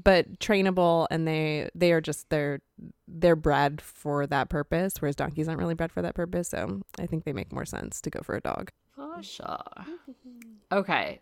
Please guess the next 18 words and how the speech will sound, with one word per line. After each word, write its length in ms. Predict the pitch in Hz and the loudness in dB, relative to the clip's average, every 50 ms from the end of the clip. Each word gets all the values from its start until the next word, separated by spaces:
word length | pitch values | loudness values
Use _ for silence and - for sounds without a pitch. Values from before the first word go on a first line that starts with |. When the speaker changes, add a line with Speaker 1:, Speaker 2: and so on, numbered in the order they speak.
| _ _ | _ _
Speaker 2:
so 240 | - - 208 185 175 | -8 -2 -2 0 0
we 180 | 185 208 202 | 2 0 2
have 240 | 214 214 190 202 196 | 4 4 4 6 6
a 80 | 185 175 | 4 2
non-farming 840 | 175 165 165 160 160 160 160 156 - 165 151 151 151 147 143 143 | 0 0 2 2 2 2 0 -2 -4 -4 -4 -4 -4 -6 -8 -6
related 440 | 139 131 131 - - 98 92 - - | -8 -8 -8 -8 -8 -10 -10 -12 -10
question, 600 | - - - - - - - - - - - - - _ - | -10 -10 -8 -8 -10 -14 -14 -14 -14 -16 -18 -20 -20 _ -12
and 100 | 160 151 | -10 -8
I'm 140 | 143 147 151 | -8 -8 -10
super 340 | - - 175 - - 147 107 | -10 -12 -12 -10 -8 -8 -8
interested 540 | - 143 143 - 143 139 - - 131 131 - | -8 -10 -12 -12 -14 -14 -10 -10 -10 -10 -10
to 60 | 147 | -12
hear 180 | 143 - 135 131 | -12 -10 -10 -10
what 140 | 131 - - | -10 -10 -10
your 140 | - 127 120 | -10 -10 -10
answer 320 | 117 127 147 - - - | -10 -10 -12 -12 -12 -10
is. 300 | - 98 139 - - _ - - - - - - _ _ _ _ _ - | -10 -10 -10 -12 -16 _ -20 -20 -20 -20 -20 -20 _ _ _ _ _ -2
Uh, 220 | 170 151 139 117 | 0 2 2 0